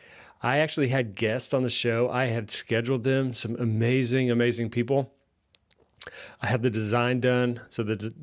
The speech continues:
design that you see, that was done over a year ago. And as I was getting closer to, to starting, I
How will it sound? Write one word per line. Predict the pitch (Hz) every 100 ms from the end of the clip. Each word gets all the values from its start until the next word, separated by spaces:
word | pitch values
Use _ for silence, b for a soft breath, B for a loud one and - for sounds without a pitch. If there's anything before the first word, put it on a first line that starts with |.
| 127
design | 120 107 117 113
that | 113
you | 110 101
see, | - 113
that | 107
was | 113 95
done | 113 107
over | 104 104
a |
year | 104 101 107
ago. | 107 104 101 98 110 -
And | 117 117 117 113 107 - b b b b b b b b b b b -
as | 131
I |
was | 190 160
getting | 170 143
closer | 135 143 135
to, | 123 127
to | - 123
starting, | 110 - 120 131 123 117 120
I | 117 120